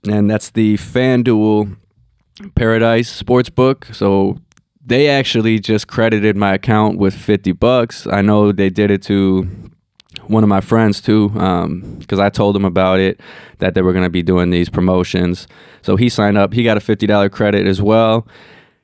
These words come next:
And again, that's a site credit, but as soon as you bet it, then it's live money. So, you know, you could either put fifty dollars on one game, or you could put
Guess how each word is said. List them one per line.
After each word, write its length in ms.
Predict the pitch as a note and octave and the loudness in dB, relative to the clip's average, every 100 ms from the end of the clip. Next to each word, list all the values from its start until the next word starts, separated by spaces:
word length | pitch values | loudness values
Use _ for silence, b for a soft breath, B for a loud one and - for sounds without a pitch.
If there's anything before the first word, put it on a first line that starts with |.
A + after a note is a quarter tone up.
| _ | _
And 680 | - A2 G#2+ G#2+ G#2+ G#2 - - | -2 2 2 4 2 0 -4 -4
again, 260 | G#2+ A#2+ | 0 2
that's 180 | A#2+ - | 2 0
a 80 | B2 | -2
site 300 | - B2 G#2+ | 0 0 0
credit, 420 | - C3 A#2+ - _ _ - | 0 2 2 -2 _ _ -2
but 180 | A2 - | 0 0
as 100 | A2+ | 0
soon 160 | B2+ | 2
as 140 | A#2+ G#2 | 2 0
you 80 | |
bet 300 | F#2 A2+ A#2 | 0 2 2
it, 180 | A2 F#2+ | 2 0
then 140 | G#2+ G2+ | 0 0
it's 160 | F#2 | 0
live 320 | G2 G2+ G2 | -2 0 0
money. 320 | G2 G2 F#2+ F2+ | 2 0 0 -2
So, 540 | - G2+ G2 F2+ F#2 b b b b b _ _ _ _ | 0 2 2 0 -2 b b b b b _ _ _ _
you 120 | A2+ | 0
know, 100 | A2 | 2
you 140 | G#2 A2 | 2 2
could 140 | A#2 | 2
either 220 | A#2 G#2 | 2 0
put 260 | G2 B2+ G#2 | 2 0 0
fifty 320 | B2+ A#2 A#2+ | -2 0 0
dollars 400 | A2+ A2 A2 G#2+ | 2 2 2 2
on 160 | G#2+ A2 | 0 2
one 180 | G#2+ | 0
game, 480 | G#2+ C#3+ D3 D3 C#3 | 0 0 2 2 2
or 80 | A2 | 2
you 140 | G#2+ | 2
could 180 | G#2 G2 | 0 -2
put 260 | A#2 G2 | 0 0